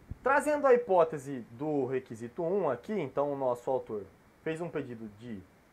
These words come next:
condenação do réu em cem mil reais a título de danos materiais e a juíza condenou o réu a pagar apenas cinquenta mil doletas, né? Cinquenta mil reais. Então, sucumbência recíproca.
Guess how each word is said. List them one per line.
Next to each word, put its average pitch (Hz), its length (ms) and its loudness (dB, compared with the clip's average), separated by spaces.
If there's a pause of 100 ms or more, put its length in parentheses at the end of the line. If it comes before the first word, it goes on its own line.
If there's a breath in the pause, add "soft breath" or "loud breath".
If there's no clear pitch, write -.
(640)
condenação 147 560 -4
do 139 80 -4
réu 123 240 -2
em 120 100 -8
cem 165 240 -8
mil 143 140 -4
reais 127 340 0 (200)
a 131 80 -6
título 127 320 -10
de 113 60 -16
danos 104 220 -8
materiais 156 680 2 (420 soft breath)
e 147 80 -2
a 175 100 6
juíza 190 360 -2
condenou 185 500 2
o - 20 0
réu 143 200 0
a 139 40 -2
pagar 123 320 -4
apenas 175 640 -4 (600)
cinquenta 147 540 -6
mil 123 280 -8 (1300)
doletas, 131 540 -2
né? 123 160 -10
Cinquenta 127 420 -10
mil 135 140 -8
reais. 127 320 -6 (380 soft breath)
Então, 180 420 0 (580)
sucumbência 143 840 -4 (200)
recíproca. 147 640 -8